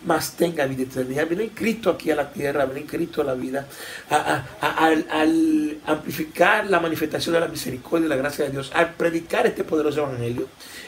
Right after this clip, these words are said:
hemos pasado de ser, aleluya, un, algo que estaba lejos, a ser un pueblo que está cerca.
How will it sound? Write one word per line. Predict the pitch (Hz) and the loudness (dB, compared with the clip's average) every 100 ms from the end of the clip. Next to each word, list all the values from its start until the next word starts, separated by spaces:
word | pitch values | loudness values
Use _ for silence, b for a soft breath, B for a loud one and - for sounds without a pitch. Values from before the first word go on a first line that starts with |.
| B | B
hemos | 151 160 147 | 2 4 2
pasado | 151 - - 156 143 | -4 -4 0 0 0
de | 131 123 | -2 -4
ser, | - 156 156 151 - B B B | -2 2 2 0 -10 B B B
aleluya, | 135 135 131 143 151 135 120 - B B - - - | -2 2 2 0 -2 -2 -4 -12 B B -20 -20 -8
un, | 175 180 - - - - - - - - - - - - | -2 -2 -4 -16 -20 -20 -20 -20 -20 -20 -20 -20 -20 -4
algo | 185 202 196 | 0 0 -2
que | - - | -6 -4
estaba | 165 180 165 | -2 0 0
lejos, | 147 143 127 - - - - - - - - - - - - - | 2 0 -2 -12 -18 -20 -20 -20 -20 -20 -20 -20 -20 -20 -20 -14
a | 104 | -10
ser | - 123 | -4 -2
un | 120 | -2
pueblo | 120 117 107 | -2 -4 -4
que | 107 | -10
está | - 98 | -14 -12
cerca. | - 90 | -12 -14